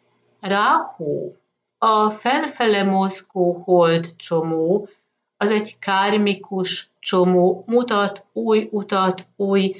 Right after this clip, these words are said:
lehetőségeket, amit te nem ismersz. Rahu itt mozog a bika jegyében kétezer-huszonkettő márciusáig,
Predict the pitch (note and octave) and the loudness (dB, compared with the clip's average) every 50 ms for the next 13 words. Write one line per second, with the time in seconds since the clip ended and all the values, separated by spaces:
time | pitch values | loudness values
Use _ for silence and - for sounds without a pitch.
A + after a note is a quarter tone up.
0 | - _ _ _ _ _ - G#3 A3 A#3+ A#3+ G#3+ F#3 - - F#3+ F3 F3+ F3+ F3+ | -14 _ _ _ _ _ -2 0 0 2 0 0 -2 -2 0 2 2 2 2 2
1 | - - G3 F3+ F3+ F3+ F#3 F3+ F3 F3 - G3 G3 G#3+ G3+ - - _ _ _ | 0 0 2 2 2 2 2 0 -2 -2 -4 -2 -2 -2 -2 -6 -10 _ _ _
2 | _ _ _ _ _ _ _ - G3+ F#3+ G3 G3 G3 F#3+ G3 - _ _ _ _ | _ _ _ _ _ _ _ -4 -2 0 2 2 0 -2 -6 -10 _ _ _ _
3 | _ _ _ _ _ - G#3 G#3 G#3 G3+ G3+ E3+ D3+ D3+ D3 C#3+ - D3 - - | _ _ _ _ _ -4 -2 -2 0 0 0 0 0 0 0 -2 -4 -8 -10 -4
4 | - F#3+ F#3+ F#3 - - - - - E3+ D3+ D3 - - - - - - - - | -2 0 0 0 0 -4 -6 -6 -6 -6 -6 -4 -6 -6 -8 -10 -12 -12 -14 -18
5 | _ _ _ _ _ _ _ _ _ - G3+ A3 B3 D4 - C#4+ - - A#3 A3+ | _ _ _ _ _ _ _ _ _ -6 -2 0 2 0 0 -2 -2 -4 -4 -4
6 | A#3+ - - _ _ - C4+ D4 C#4+ - - - - G3+ G3 G#3 A3 B3+ C4+ C4 | -4 -6 -8 _ _ -4 -4 -4 -4 -4 -16 -12 -4 0 2 4 4 4 4 2
7 | - F#3+ G3+ G3 - G3+ F3+ F#3 A3+ A3+ - - G3+ F3+ E3+ E3+ E3+ E3+ E3+ E3+ | 2 2 2 2 2 0 -2 0 -2 -6 -4 -4 -2 0 2 2 2 0 0 0
8 | F3 F#3+ F3+ F3 F3+ F3 F3 F#3 F#3 F3+ F#3 G#3 A3+ A3+ - - - _ _ _ | 2 2 4 4 2 2 0 -2 0 2 2 2 2 0 -2 -8 -20 _ _ _
9 | _ _ - - C#4 C#4+ C#4+ - _ - A#3 G#3+ G#3 G#3 G3+ F#3+ - G3+ F#3+ F#3+ | _ _ -6 -4 -4 -4 -4 -6 _ 0 2 2 4 4 2 0 0 0 0 0
10 | F#3+ - - F#3+ - - - - - G#3+ G3+ G3+ G3+ G3+ F#3+ F#3 - - - - | -2 -4 -6 -8 -8 -8 -8 -8 -2 2 2 2 2 0 -4 -6 -8 -10 -8 -4
11 | A#3+ B3+ C#4 C#4 - - _ _ _ _ - - G3+ F#3+ G3 G3+ G#3+ G#3 G#3 - | -2 0 -2 -2 -4 -8 _ _ _ _ -6 -2 0 2 4 4 4 2 0 -4
12 | - G3 F#3 F3 F3 E3+ F3 F3 F3 F3 - - - - E3 E3 D#3 D3 D#3 D3+ | -6 -2 0 0 2 2 0 0 -2 -6 -10 -12 -8 -4 -4 -2 -2 -4 -6 -6
13 | - - - - D3 C#3+ C#3 C#3+ D3 D3+ F3+ A#3 - - - | -6 -8 -4 -4 -2 0 0 0 0 0 0 -2 -2 -4 -12